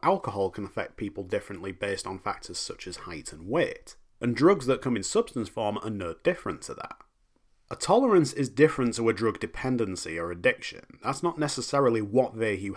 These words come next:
has in this case. What he's developed is what's known as a pharmacodynamic tolerance, whereby repeated use of whatever it is that he's been taking, coupled with being such a large individual, means that the drug's effects are no longer kicking in the same way as they once did by the time they make their way through his entire body.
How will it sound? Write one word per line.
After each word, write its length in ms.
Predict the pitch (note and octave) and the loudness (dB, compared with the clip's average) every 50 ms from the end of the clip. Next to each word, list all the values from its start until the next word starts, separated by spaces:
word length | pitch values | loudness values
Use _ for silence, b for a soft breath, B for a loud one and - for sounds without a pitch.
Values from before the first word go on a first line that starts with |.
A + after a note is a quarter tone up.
| - - | -6 -4
has 240 | C3+ C3+ C3 G#2 G2+ | -2 -2 -2 -2 -2
in 140 | F2 D#2+ | -6 -8
this 160 | D2 C#2+ - - | -10 -12 -12 -14
case. 640 | - - D#3 D3+ - - - - - - - - - _ _ _ _ _ _ | -8 -2 0 0 0 0 -4 -12 -20 -20 -20 -20 -20 _ _ _ _ _ _
What 200 | - D#3 - - | 2 2 4 6
he's 200 | F#3 A3+ B3+ A#3 | 6 6 6 6
developed 440 | - F3+ C3+ B2+ A#2+ A#2+ A#2 A2+ - | 6 6 8 8 8 8 6 6 4
is 140 | B2 A2+ G#2 | 0 0 2
what's 320 | A#2 C3 D#3+ - - - | 2 2 2 0 0 2
known 220 | C3 B2+ B2 A#2+ A#2 | 4 4 6 6 4
as 100 | G#2+ A2 | 4 0
a 40 | |
pharmacodynamic 1120 | - - - C#3 C3 C3 C3 C#3 C3+ C3+ - B2 A#2 A#2 A#2 A2+ A2 G2+ F2+ E2 D#2+ D#2+ - - | -4 -2 4 8 8 10 10 8 4 4 4 4 4 4 4 4 2 2 0 -2 -4 -6 -10 -12
tolerance, 800 | - - - D#3 D3+ A#2+ F2+ - - - - - - - - - _ _ _ | -12 -4 0 0 0 2 0 -4 -8 -14 -18 -18 -16 -16 -16 -18 _ _ _
whereby 300 | - C3+ C3+ B2+ C3+ C3 | 4 6 8 10 10 10
repeated 540 | C3 C3 B2+ - - E3 E3+ E3 - A2+ A2+ | 10 10 8 6 8 8 8 8 6 4 6
use 280 | C#3+ D3 C3 A#2 - A#2+ | 8 8 8 6 4 0
of 160 | A2+ F#2+ F#2 | -2 -2 -2
whatever 480 | G2 A2 A#2 - - A#2+ A#2 B2+ A#2+ | 4 6 6 6 6 4 4 6 6
it 100 | A2+ - | 4 4
is 180 | - A#2+ A2 F#2 | 2 0 0 0
that 120 | G2+ G2 | -4 -6
he's 140 | E2+ F2+ - | -8 -10 -12
been 160 | - F2+ E2+ | -14 -14 -10
taking, 640 | - - - F3 F#3+ E3+ - - B2 A2+ C3 F3 - - _ _ _ _ | -10 -2 0 2 2 2 4 4 4 4 4 0 -4 -8 _ _ _ _
coupled 320 | - - - - C3 B2 A#2 | 4 4 4 4 2 2 4
with 160 | A#2 A2+ G2+ | 2 2 4
being 200 | B2+ C3 C3 A2 | 4 4 4 2
such 260 | - - A#2+ - - | 0 -2 -6 -6 -6
a 60 | G2+ | -8
large 420 | G2+ G#2+ A2+ C3 C#3+ C#3 C3+ - A2+ | -4 -2 2 4 6 6 6 4 2
individual, 800 | G#2 F#2+ F2+ E2+ D3+ G#3+ G3 D#3 D3+ C#3 C3+ C3+ C3 C3 - _ _ _ - | 0 -2 0 2 4 4 4 4 2 4 4 2 2 0 -4 _ _ _ 6
means 240 | D#3 G3 G3 E3+ C#3 | 6 6 6 6 4
that 140 | D3+ C#3 - | 2 2 2
the 80 | C#3 | 2
drug's 280 | A#2+ C3+ D3+ D3 - B2 | 6 8 6 8 8 4
effects 380 | A#2+ - - D#3 A#2+ - - | 2 4 4 4 4 2 2
are 40 | A#2+ | 2
no 300 | A#2+ B2+ C#3 D3+ F3 G3 | 4 6 8 8 8 8
longer 300 | G3 F#3 E3 D3+ C3+ B2 | 8 6 4 4 4 2
kicking 320 | - - F3 - - C3+ C3+ | 2 2 0 2 4 4 4
in 180 | D3 D3+ C3 | 6 6 4
the 60 | A2+ | 4
same 340 | G2+ - - C#3 B2 A#2+ A2+ | 2 2 4 4 6 6 6
way 240 | A#2+ A#2+ A#2+ A#2+ A2+ | 4 4 6 6 6
as 120 | G#2+ G2+ | 4 4
they 100 | G2+ G#2 | 2 0
once 340 | G2+ G2+ G2+ G2 F#2+ F2+ - | 0 0 0 -2 -2 -4 -6
did 320 | - - G3 G#3 F3 C3 - | 2 8 10 10 10 10 8
by 160 | C3+ B2 B2 | 6 6 6
the 60 | A#2 | 4
time 320 | A2+ - B2 B2 B2 A#2 | 0 0 0 2 4 4
they 80 | A#2 A2 | 4 4
make 220 | G#2 G2+ G2 - | 2 2 0 0
their 100 | - F#2+ | -2 -2
way 180 | F#2+ G2 F#2 F2+ | -2 0 -2 -2
through 300 | - - - A2 G2+ G2 | -6 -6 -4 -2 0 0
his 100 | F#2+ F2 | 0 -2
entire 420 | F#2+ F2+ F2 - - - D2+ D#2 | -2 -4 -6 -6 -10 -10 -10 -12
body. 520 | D2 - D3 D#3+ - - - - - - | -2 0 2 2 2 0 -4 -8 -14 -18